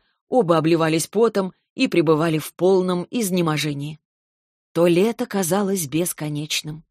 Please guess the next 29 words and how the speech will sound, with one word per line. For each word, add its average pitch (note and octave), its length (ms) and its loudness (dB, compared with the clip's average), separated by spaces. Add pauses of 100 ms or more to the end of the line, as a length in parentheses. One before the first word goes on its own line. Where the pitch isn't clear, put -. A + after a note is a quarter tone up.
(100)
и F3 80 -6
Матильда D#3+ 460 -2
чувствовала C#3+ 400 -6
себя D3+ 380 -4 (280)
ужасно D#3+ 520 -2
одинокой. D3+ 560 -6 (560)
Несмотря E3+ 500 0
на D#3+ 140 0
изнурительную D#3+ 640 0
жару, F3 340 2 (320)
её F#3 220 2
муж F3+ 260 0
целыми D#3 380 -2
днями F3 400 -2
пропадал D3+ 560 -2
на D#3+ 120 -2
полях. C#3+ 500 -6 (480)
Он F3 140 0
присматривал D3+ 640 -4
за D3 120 -2
рабочими D#3 560 -2
во C#3+ 120 -2
время D3+ 260 0
сбора D3+ 300 -2
урожая, E3+ 540 0 (500)
который F3 400 0
вызывал D#3+ 580 0
одни D#3 440 -2
разочарования. D#3 920 -4